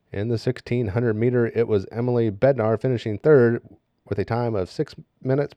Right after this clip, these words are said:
point nine three seconds. And Chloe Bundren in the thirty-two hundred meter, she finishes in third place with a time of twelve minutes and thirty-two point three zero seconds.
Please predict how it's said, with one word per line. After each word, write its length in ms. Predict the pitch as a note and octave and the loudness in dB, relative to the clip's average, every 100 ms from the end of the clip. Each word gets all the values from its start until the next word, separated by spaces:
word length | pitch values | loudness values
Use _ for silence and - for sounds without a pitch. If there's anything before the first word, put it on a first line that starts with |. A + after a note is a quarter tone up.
| - | -6
point 280 | A#2+ G#2 - | -4 -4 -4
nine 240 | A#2+ B2+ | -4 -4
three 240 | B2 A#2+ A#2+ | -2 -2 -2
seconds. 640 | - G#2 D#2+ - - _ _ _ | -2 -4 -4 -16 -20 _ _ _
And 280 | F2+ G2 A2 | -8 -6 -4
Chloe 300 | - A#2+ A#2 | 0 4 4
Bundren 480 | G#2 A#2 B2 A2 G#2+ - | 4 2 2 0 -2 0
in 160 | D#3+ | 2
the 120 | C3+ | 2
thirty-two 520 | A#2 E3 C#3+ B2 D#3+ C3+ | 6 6 4 2 2 2
hundred 160 | A#2+ | 2
meter, 280 | A2+ A#2 A2+ | 0 0 -2
she 200 | - G3 | -4 -6
finishes 500 | D#3+ B2+ A#2+ A#2+ G#2+ | -4 -4 -4 -4 -2
in 180 | G#2+ F#2+ | -2 -2
third 300 | E3 F#3+ C#3 | 4 4 4
place 460 | G#2+ G#2 A2 - - | 4 4 4 0 -6
with 160 | G2+ | -6
a 40 | - | -2
time 260 | C3 B2+ | -2 -2
of 80 | F#2+ | -2
twelve 240 | - E3 | 2 2
minutes 240 | C#3 B2+ A#2 | 4 -2 -4
and 100 | - | -4
thirty-two 520 | E3+ C#3 - B2 A2 | -2 -2 -2 -2 -2
point 280 | - A2 - - | -2 -4 -4 -4
three 260 | C3 G#2 | -2 -2
zero 360 | F#2+ A2+ G#2+ E2+ | -4 -2 0 0
seconds. 520 | B2 A#2 G2 _ _ | -2 -4 -8 _ _